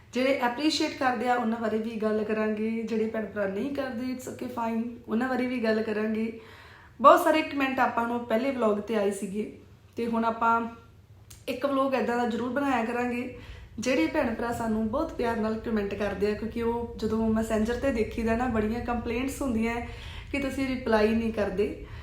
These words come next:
ਤੇ ਅਸੀਂ ਇੰਨਾ ਵਧੀਆ ਤੁਹਾਨੂੰ ਕੁਮੈਂਟ ਕੀਤਾ ਆ, ਅਸੀਂ ਤੁਹਾਨੂੰ ਮੈਸੇਜ ਕੀਤਾ, ਤੁਸੀਂ ਅੱਗੋਂ ਐਪ-, ਅ,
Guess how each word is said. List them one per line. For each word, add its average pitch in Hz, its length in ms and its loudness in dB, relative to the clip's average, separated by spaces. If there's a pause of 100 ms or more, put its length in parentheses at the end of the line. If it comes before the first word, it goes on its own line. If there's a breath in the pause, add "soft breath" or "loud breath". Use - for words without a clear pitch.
(500 loud breath)
ਤੇ 202 320 2 (320 loud breath)
ਅਸੀਂ 254 280 -2
ਇੰਨਾ 226 320 2
ਵਧੀਆ 220 280 0
ਤੁਹਾਨੂੰ 226 280 0
ਕੁਮੈਂਟ 220 340 0
ਕੀਤਾ 220 320 -2
ਆ, 220 260 2
ਅਸੀਂ 220 180 0
ਤੁਹਾਨੂੰ 220 240 0
ਮੈਸੇਜ 214 340 0
ਕੀਤਾ, 214 380 -4 (240)
ਤੁਸੀਂ 233 300 -2
ਅੱਗੋਂ 208 540 2 (160)
ਐਪ-, - 220 -4
ਅ, 202 400 -2